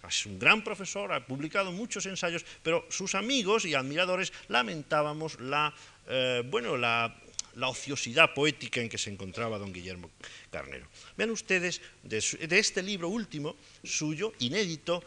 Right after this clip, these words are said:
una, eh, una, un rifacimento del, eh, del imaginario cultural, Teatro Ducal de Parma. Acaricia la luz la pedrería,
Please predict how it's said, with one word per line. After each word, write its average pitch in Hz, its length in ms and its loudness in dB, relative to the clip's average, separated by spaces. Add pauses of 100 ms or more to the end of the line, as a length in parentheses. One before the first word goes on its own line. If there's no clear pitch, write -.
(400)
una, 226 420 0 (280)
eh, 156 200 4 (920)
una, 165 360 0 (140)
un 131 220 -6
rifacimento 139 1000 0 (300)
del, 143 500 8 (240)
eh, 110 720 6 (320)
del 135 240 4
imaginario 98 560 2
cultural, 120 500 2 (360)
Teatro 180 560 2
Ducal 131 560 -2 (260)
de 113 120 -6
Parma. 82 540 -4 (2250)
Acaricia 139 720 -4 (140)
la 104 140 -4
luz 101 400 -8 (100)
la 90 140 -8
pedrería, 82 640 -6